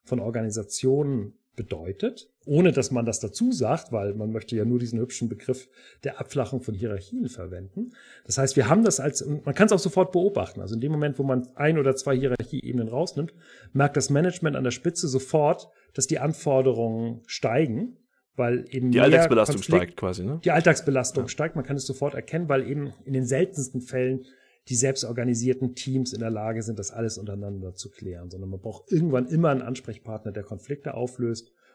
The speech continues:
Speaker 1: Und das ist dann eben an der Spitze der Organisation.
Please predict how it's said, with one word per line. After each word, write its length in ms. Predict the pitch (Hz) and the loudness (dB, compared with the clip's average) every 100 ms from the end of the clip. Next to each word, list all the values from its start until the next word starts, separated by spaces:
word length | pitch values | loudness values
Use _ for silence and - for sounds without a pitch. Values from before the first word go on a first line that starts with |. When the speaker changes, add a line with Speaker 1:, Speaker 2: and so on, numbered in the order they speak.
| _ | _
Speaker 1:
Und 140 | 117 | -6
das 160 | 120 - | -2 -2
ist 100 | - | 2
dann 100 | 127 | 0
eben 220 | 113 127 | 2 -2
an 80 | 110 | -2
der 60 | 104 | -6
Spitze 360 | - 120 - | -6 -6 -6
der 120 | 110 | -6
Organisation. 680 | 107 117 123 123 127 143 90 | -10 -12 -10 -10 -12 -14 -16